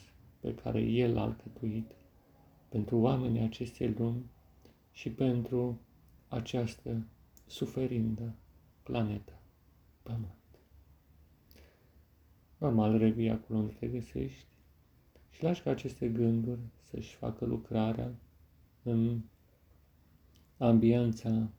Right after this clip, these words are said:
plăcută a tăcerii, din care se zămislește întotdeauna calma și neasemuita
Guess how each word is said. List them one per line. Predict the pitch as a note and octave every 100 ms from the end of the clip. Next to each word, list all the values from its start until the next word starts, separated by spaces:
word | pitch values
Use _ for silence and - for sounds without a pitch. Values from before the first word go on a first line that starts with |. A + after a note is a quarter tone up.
| -
plăcută | B2 A#2+ B2+ A2 A#2 A2+ A2 - _
a | -
tăcerii, | - C#3 - B2+ A#2 B2 A#2+ - _ _ _ - _ - -
din | A#2 G2+
care | A#2+ A#2
se | A2+ -
zămislește | B2 B2 B2 A2+ - A#2 A2 - - A2+ A#2 - _ _ _ - -
întotdeauna | A2 A2 - - C3 A#2 A2 A#2 A2+ - - - - - - _ _ _ _ _
calma | - A2+ A#2 A#2+ B2 B2 - - _ _ -
și | - - G#2+ G#2 A2+
neasemuita | A2+ C3 B2+ - A2 G#2+ A2 A2 A#2 A2+